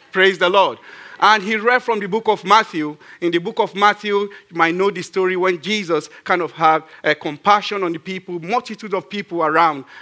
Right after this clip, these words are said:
uh, that came to be healed and to be preached to. And, you know, there was a time, you know,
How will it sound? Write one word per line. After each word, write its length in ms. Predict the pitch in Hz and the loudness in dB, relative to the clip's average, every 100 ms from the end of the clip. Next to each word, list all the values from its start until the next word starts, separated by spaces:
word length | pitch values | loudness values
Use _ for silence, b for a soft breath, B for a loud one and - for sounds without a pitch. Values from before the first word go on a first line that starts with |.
| B | B
uh, 120 | 147 | -2
that 180 | 143 143 | -2 -6
came 340 | - 190 180 180 B | 0 2 2 -4 B
to 120 | - 147 | -10 -8
be 100 | 151 | -8
healed 400 | 160 175 170 160 | -2 -2 0 0
and 180 | 151 | -2
to 80 | - | -6
be 120 | 135 | -14
preached 420 | 139 - 165 - - | -14 -6 -6 -6 -10
to. 220 | 139 110 b b b b | -12 -12 b b b b
And, 160 | - 170 | -4 -2
you 60 | |
know, 80 | 180 | 0
there 140 | 175 165 | -2 -2
was 120 | 151 | -4
a 60 | |
time, 400 | 151 180 196 185 | -8 0 2 2
you 80 | 175 | 0
know, 180 | 156 143 | -8 -10